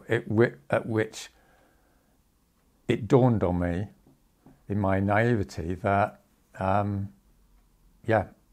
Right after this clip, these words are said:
that I was being naive, that what we're dealing with here is a form of mass psychological psychosis by the liberal reformist elites.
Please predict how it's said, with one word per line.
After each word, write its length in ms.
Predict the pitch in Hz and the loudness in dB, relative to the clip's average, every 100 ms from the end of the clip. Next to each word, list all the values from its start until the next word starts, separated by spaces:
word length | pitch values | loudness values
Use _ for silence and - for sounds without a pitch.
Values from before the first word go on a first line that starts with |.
| - | -2
that 140 | 107 101 | 2 2
I 40 | |
was 220 | 113 110 | 2 0
being 240 | - 107 104 | 0 0 0
naive, 460 | 101 117 120 - - _ _ - | 0 -2 -4 -8 -16 _ _ -2
that 100 | 110 | 2
what 160 | 123 | 2
we're 100 | 101 | 2
dealing 300 | 101 123 120 | 2 2 2
with 200 | 87 82 | -2 -4
here 300 | 92 85 92 - - - - - | -4 -2 -2 -4 -20 -20 -20 -8
is 140 | 95 92 | -4 -4
a 60 | |
form 440 | - - 107 101 98 | -4 -2 0 2 2
of 320 | 98 90 - | 0 -2 -6
mass 640 | 98 101 95 - - - - - | -2 -2 -4 -8 -18 -20 -20 -18
psychological 1160 | - - 104 98 - 92 92 90 - 92 87 95 - _ _ _ _ | -14 0 2 2 0 -4 -4 -8 -8 -6 -6 -8 -18 _ _ _ _
psychosis 1040 | - 101 85 - 104 107 - - 139 - - _ _ _ _ _ - | -4 -2 -2 0 -2 -2 -8 -12 -12 -16 -20 _ _ _ _ _ -2
by 540 | 101 98 95 95 101 - | 2 4 4 0 -2 -8
the 320 | - 101 98 - - _ _ 98 | -6 -4 -4 -6 -14 _ _ -8
liberal 380 | 95 95 92 | -6 -4 -4
reformist 580 | 92 87 98 95 92 - | -4 -4 -4 -4 -4 -8
elites. 480 | 90 104 101 - - | -8 -6 -8 -12 -20